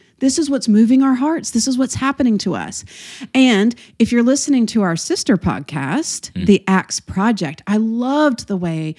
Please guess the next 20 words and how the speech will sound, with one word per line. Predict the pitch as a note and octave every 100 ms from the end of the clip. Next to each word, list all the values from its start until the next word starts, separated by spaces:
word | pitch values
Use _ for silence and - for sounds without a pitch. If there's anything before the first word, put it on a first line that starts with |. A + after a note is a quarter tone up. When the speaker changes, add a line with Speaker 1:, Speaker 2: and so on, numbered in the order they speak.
| - -
Speaker 1:
Robbie | G3 F#3+ F#3
Lockett | E3 A3 - - - - - - A#3+
was | G3+ F3+
talking | - A3 - G3
Speaker 2:
Hmm. |
Speaker 1:
about | E3 D#3+ D3+ D#3+
this | F#3 F#3+ F3
passage, | - F3+ E3 - E3+ D#3+ -
um, | E3+ E3 D#3 D#3 - - - - _ -
of | F#3 D#3+
Joel | G3 E3 D3 C#3 D3+ -
and | G3+
how, | F#3+ G3+ G3 G3 F#3+ F#3 F3+ - - -
you | A#3
know, | A3+ G3+ F#3 _ _ -
these, | G#3+ C4 D#4 D4 -
what? | - - - E4 D5+ - - -
You're | A#3+ C4+
gonna | C4+ E4 -
even | C#4 D4+ E4 F#4 F#4 F#4